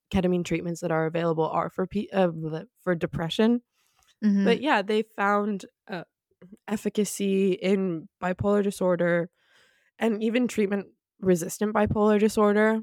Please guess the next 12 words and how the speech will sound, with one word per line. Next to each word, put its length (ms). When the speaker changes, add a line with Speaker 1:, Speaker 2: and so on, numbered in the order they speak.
Speaker 1:
which 140
is 100
Speaker 2:
Mm-hmm. 80
Speaker 1:
great. 420
It's 260
helped 340
with 140
symptom 440
relief 400
and 140
suicidal 480
ideation. 880